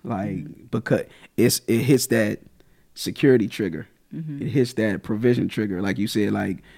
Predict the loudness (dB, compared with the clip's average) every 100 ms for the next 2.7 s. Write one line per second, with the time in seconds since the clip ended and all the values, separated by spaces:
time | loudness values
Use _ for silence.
0 | -16 -4 -2 0 0 -2 2 4 4 2
1 | 4 4 2 2 4 4 4 2 0 -4
2 | -10 _ _ _ 4 4 2